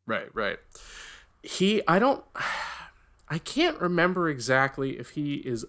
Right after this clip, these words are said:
on the main track of the, of the story, but, like, certainly, like, the objective that he has to add him to your party is not. So, like,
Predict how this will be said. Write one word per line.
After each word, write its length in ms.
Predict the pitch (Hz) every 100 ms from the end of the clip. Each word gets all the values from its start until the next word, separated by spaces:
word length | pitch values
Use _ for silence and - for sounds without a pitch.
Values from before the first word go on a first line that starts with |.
| -
on 520 | 127 131 131 131 131 - _ _ _ _ _ _ _
the 100 | 127
main 480 | 110 113 123 127 131
track 640 | - 147 123 117 117 - _ _ _ -
of 240 | 123 110
the, 420 | 113 120 117 117 - _ -
of 180 | 117
the 100 | 120
story, 760 | - - - 127 110 90 90 - _
but, 240 | 156 135 151
like, 240 | 139 -
certainly, 800 | - - 185 - 180 165 156 156 -
like, 240 | 143 127
the 140 | - 127
objective 500 | 110 147 143 143 131
that 160 | 123 -
he 220 | 139 127
has 640 | 120 127 120 117 117 - - _ _
to 160 | - -
add 220 | 135 131
him 180 | 123 117
to 80 | 113
your 120 | 113
party 420 | - 123 123 117
is 240 | 107 110 110
not. 480 | 123 117 101 78 - _ - - -
So, 240 | - - 170
like, 300 | 160 139